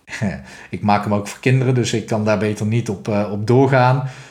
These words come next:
Ehm, of gewoon ontspannen, relaxed, helemaal jezelf, lekker in flow. Maakt niet uit. Kies, kies één moment van de afgelopen tien jaar. Je mag hem ook op stop zetten of je mag het na de aflevering even bedenken.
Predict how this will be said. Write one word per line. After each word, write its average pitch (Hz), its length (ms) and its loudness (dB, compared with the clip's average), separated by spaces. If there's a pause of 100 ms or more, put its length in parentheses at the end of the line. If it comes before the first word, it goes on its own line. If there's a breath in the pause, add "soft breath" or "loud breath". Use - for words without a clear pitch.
(140 loud breath)
Ehm, 107 560 2
of 147 260 -4
gewoon 151 500 4 (240)
ontspannen, 139 800 2 (240)
relaxed, 143 920 2
helemaal 143 480 4
jezelf, 123 800 2 (400 soft breath)
lekker 139 320 0
in 131 120 2
flow. 127 720 2 (420 loud breath)
Maakt 139 160 4
niet 135 180 4
uit. 101 460 0
Kies, - 480 0
kies - 420 -2
één 160 260 2
moment 135 480 4
van 151 140 -2
de 127 60 0
afgelopen 127 560 0
tien 139 220 0
jaar. 120 320 2
Je 135 80 0
mag 113 160 0
hem 110 140 0
ook 98 140 0
op 90 100 -10
stop 135 280 0
zetten 127 300 0
of 123 180 -6
je 98 60 -4
mag 87 180 -2
het 90 140 -10
na 101 240 2
de 104 60 0
aflevering 98 580 -2
even 90 240 -4
bedenken. 90 480 -4